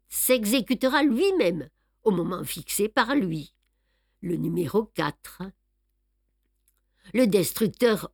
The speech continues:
aura détruit un homme de plus. Croyez-moi, Hastings, je commence à bien connaître notre homme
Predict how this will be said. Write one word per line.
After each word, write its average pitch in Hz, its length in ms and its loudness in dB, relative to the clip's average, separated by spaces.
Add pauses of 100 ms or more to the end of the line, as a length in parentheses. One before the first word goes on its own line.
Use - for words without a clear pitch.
aura 190 360 2
détruit 165 840 -2 (100)
un 185 280 0
homme 185 420 0
de 156 180 0
plus. 262 640 2 (520)
Croyez-moi, 180 720 0
Hastings, - 680 -8 (300)
je 240 160 2
commence 233 500 2
à 190 80 0
bien 170 260 0
connaître 180 520 -2
notre 175 340 -4
homme 175 320 -2